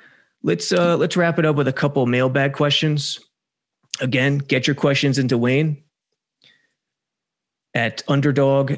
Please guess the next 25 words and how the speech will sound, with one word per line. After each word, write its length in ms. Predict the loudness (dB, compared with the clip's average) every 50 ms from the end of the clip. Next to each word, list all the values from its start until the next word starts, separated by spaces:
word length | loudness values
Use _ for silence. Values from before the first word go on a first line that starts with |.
| -6 -6
jets 240 | -2 -2 -2 -2 -2
podcast 640 | -4 -4 -2 -2 -2 0 0 0 0 0 -2 -4 -2
at 140 | -4 -4 -2
gmail 420 | -2 -2 0 2 2 2 2 2
dot 220 | 2 0 -2 -4 -2
com, 400 | -2 0 0 0 0 0 -2 -4 -8 -14 _
underdog 480 | -6 -4 -4 -2 -2 -2 0 -2 -2 -2
jets 220 | -4 -6 -6 -6
podcast 580 | -2 -2 0 0 -2 -2 -2 -2 -2 -2 -2 -4
at 160 | -4 -4 -4 -2
gmail 420 | -2 -2 0 0 0 0 0 0
dot 180 | -2 -4 -4 -4
com, 340 | -2 -2 0 0 0 -2 -2 0
or 120 | 0 0
just 240 | 0 0 -2 0 0
reply 440 | -2 -2 0 0 0 0 2 0 0
to 340 | -2 -2 -2 0 0 0 0
YouTube, 540 | 0 0 0 0 0 -2 -2 -2 -2 -2 -4
Twitter, 440 | -4 -2 -2 0 0 0 -2 -2 -4 -8 -18 -20 -20 -20 -20 -20 _ _ _
anything 360 | 0 2 2 2 2 2 0
that 120 | 2 2
we 80 | 0 -2
put 160 | -2 -2 -2 -2
out 180 | -2 -4 -4
there. 220 | -4 -4 -4 -6